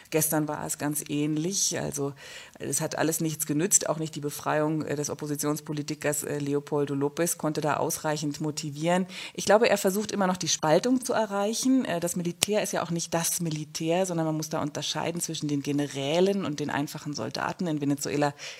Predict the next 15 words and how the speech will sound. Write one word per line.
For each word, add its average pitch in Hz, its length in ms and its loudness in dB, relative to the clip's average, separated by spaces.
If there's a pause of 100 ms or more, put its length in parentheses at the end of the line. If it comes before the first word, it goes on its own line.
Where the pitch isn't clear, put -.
gibt - 120 -6
es 165 100 -6
mehr 165 100 0
als - 180 0
zweitausend 165 720 0 (440)
Generäle, 160 480 4
obwohl 170 180 4
das 185 160 6
Land 165 240 0
so 160 80 -6
klein 175 480 -2
ist. - 300 -4
Und - 100 -4
all - 220 2
diese 160 400 0